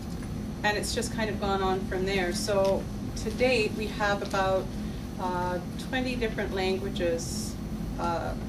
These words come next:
in our books that we have, uh, that are represented. And, um, there's more on the go. Like, I have more children that are writing this year.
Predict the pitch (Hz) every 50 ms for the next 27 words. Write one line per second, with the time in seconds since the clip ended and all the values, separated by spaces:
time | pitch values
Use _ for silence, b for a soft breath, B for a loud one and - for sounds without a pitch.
0 | - - 196 180 170 160 156 160 - - 185 165 151 147 - - - - 208 180
1 | 180 170 170 - - 170 160 160 156 156 - - - - - - - 170 170 170
2 | 165 165 175 170 165 160 165 165 165 170 175 175 175 170 160 160 170 185 202 202
3 | 208 - B B B B B B B - - 196 190 185 185 185 185 190 185 -
4 | - - - - - - - - - - - 180 175 170 170 175 170 175 175 175
5 | - - - - - - - - 185 185 180 - 185 180 180 185 175 170 165 160
6 | - 170 175 170 151 156 156 160 170 170 160 160 - 175 175 165 - - - -
7 | 170 175 170 170 170 - 175 165 165 165 160 160 160 160 156 - 160 160 160 160
8 | 156 156 156 - - - - - - - -